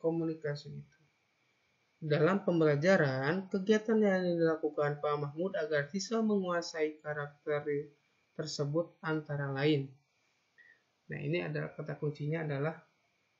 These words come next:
eh, bagaimana guru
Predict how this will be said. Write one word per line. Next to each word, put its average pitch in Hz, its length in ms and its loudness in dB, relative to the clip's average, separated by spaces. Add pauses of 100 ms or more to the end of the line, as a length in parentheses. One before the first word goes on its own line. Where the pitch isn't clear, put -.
(1600)
eh, 139 680 -2 (720)
bagaimana 143 840 2 (160)
guru 151 640 2